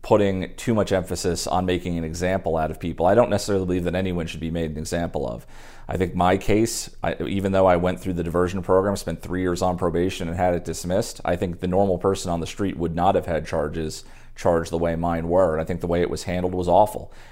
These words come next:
And that really, uh, drives me to show equality across the board. I think it's important that that equality is happening at every stage. And again, that means that some people who have avoided getting in trouble need to be in some trouble, and some people who have had their charges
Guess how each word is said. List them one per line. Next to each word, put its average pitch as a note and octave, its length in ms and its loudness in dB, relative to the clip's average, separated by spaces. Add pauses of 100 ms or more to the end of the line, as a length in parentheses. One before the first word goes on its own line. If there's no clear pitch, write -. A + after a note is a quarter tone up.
And F2+ 100 -2
that F#2+ 120 6
really, G2 420 4 (260)
uh, E2 260 -2 (160)
drives G2 500 6
me F2+ 180 -2
to E2 80 -6
show F2+ 240 0
equality F2+ 460 4
across E2+ 340 0
the D#2+ 100 -10
board. E2 260 0
I D#2 60 -2
think F#2 120 -4
it's F2+ 140 -6
important F2 500 -2
that D#2+ 120 -6
that D#2 140 -2
equality D#2 540 -2 (320)
is F#2+ 120 -4
happening F2+ 380 4
at E2+ 120 0
every F2+ 320 0
stage. D#2 400 -4
And F2 100 -4
again, F2 300 0
that F2+ 180 2
means F#2 220 -4
that F2 160 -2
some G#2+ 160 0
people G#2 280 0
who F#2 100 2
have E2+ 100 0
avoided F#2+ 400 2
getting A2 240 4
in G#2+ 80 -2
trouble A#2 440 2 (440)
need F#2+ 280 0
to G#2+ 60 0
be G2 120 4
in G2+ 140 2
some G2 160 -2
trouble, A2 400 4
and E2+ 160 -2
some G2+ 180 0
people G2 320 0
who F#2+ 140 2
have F2+ 140 2
had F#2+ 200 4
their F2 140 0
charges F#2 600 2